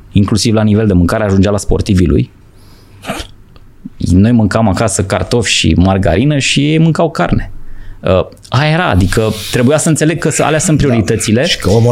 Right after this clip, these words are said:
Speaker 2: trebuie să facă
Speaker 1: Și ăla
Speaker 2: performanță
Speaker 1: trebuie să facă
Speaker 2: prin
Speaker 1: performanță. Uh, sigur că și noi am avut cumva beneficii colaterale din povestea asta, dar au venit mult mai târziu. Și în al doilea rând, cum să spun eu,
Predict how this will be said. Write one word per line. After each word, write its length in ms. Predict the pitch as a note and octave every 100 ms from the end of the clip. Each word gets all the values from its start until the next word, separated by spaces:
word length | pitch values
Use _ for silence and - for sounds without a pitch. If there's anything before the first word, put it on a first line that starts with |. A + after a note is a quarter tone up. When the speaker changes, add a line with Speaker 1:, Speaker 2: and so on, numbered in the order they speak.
| A#2
Speaker 2:
trebuie 140 | A#2
să 100 | A2
facă 120 | A#2+
Speaker 1:
Și 100 | A2+
ăla 20 | A#2
Speaker 2:
performanță 540 | F#2+ G2+ A#2 F3+ F#3
Speaker 1:
trebuie 40 |
să 60 | F#3+
facă 120 | G#3+
Speaker 2:
prin 120 | D3+ D#3
Speaker 1:
performanță. 640 | D3+ F3+ A3 C#3 - - - - - B2 C3 B2+
Uh, 40 | - -
sigur 280 | - G#3+
că 120 | A#3+ G#3
și 220 | - F#3
noi 120 | G3+
am 120 | G3
avut 160 | F3+ E3
cumva 260 | D3+ D3 C3+
beneficii 520 | C3 C#3 C3 D3 C3
colaterale 540 | C3+ B2 C#3+ D3 C3
din 160 | G#2+ G2+
povestea 440 | G#2 G2 F#2+ G#2+
asta, 220 | G2 -
dar 200 | G2+ G#2+
au 160 | - C3
venit 180 | C3+ D3+
mult 120 | D3+
mai 120 | D3+
târziu. 360 | D3+ D3+ C#3+ F#2
Și 140 | -
în 60 | -
al 100 | -
doilea 220 | G#2+ D#3
rând, 240 | C#3 E3 - - - - - - - - - -
cum 120 | - B2+
să 140 | F3
spun 240 | - C#3
eu, 200 | G#2 -